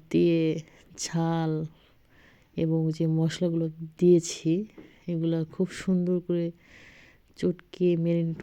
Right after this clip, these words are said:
করতে হবে এবং খুব ভালোভাবে মিক্সড করতে হবে যেন এই মশলাটা মাছের ভিতরে একেবারে সুন্দর করে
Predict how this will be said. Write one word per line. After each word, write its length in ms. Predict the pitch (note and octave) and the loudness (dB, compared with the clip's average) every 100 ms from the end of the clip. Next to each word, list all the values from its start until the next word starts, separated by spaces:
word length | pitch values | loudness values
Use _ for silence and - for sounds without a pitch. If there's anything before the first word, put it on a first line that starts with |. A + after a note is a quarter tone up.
| - | -10
করতে 260 | D#3+ - | -8 -4
হবে 200 | D#3 D#3 | -4 -2
এবং 240 | D#3 E3 D#3+ | -4 -6 -8
খুব 300 | - G#3 F3+ | -2 0 0
ভালোভাবে 420 | E3 F#3 G3 G3 | 2 2 4 2
মিক্সড 300 | F#3 E3 - | 2 0 -4
করতে 300 | - D#3+ - | -10 -10 -4
হবে 180 | D#3 D3+ | -2 -2
যেন 200 | D#3 D#3+ | -4 -4
এই 260 | E3 E3+ F3 | -2 -2 0
মশলাটা 680 | E3+ E3+ - F#3+ F#3 F3 A3 - - - - - - - | 0 0 0 -2 0 -2 -4 -10 -20 -20 -20 -20 -16 -4
মাছের 400 | F3 E3+ - F#3+ E3 | 0 0 2 0 0
ভিতরে 440 | F#3+ F#3 F#3+ F3+ | -2 2 4 2
একেবারে 600 | E3+ F3 E3+ E3 E3 D#3+ - - - | 2 0 0 2 0 0 -6 -18 -16
সুন্দর 680 | - - F#3+ F#3 F#3+ F#3+ F3+ | -8 0 4 4 6 4 4
করে 380 | E3+ E3 E3 | 0 2 2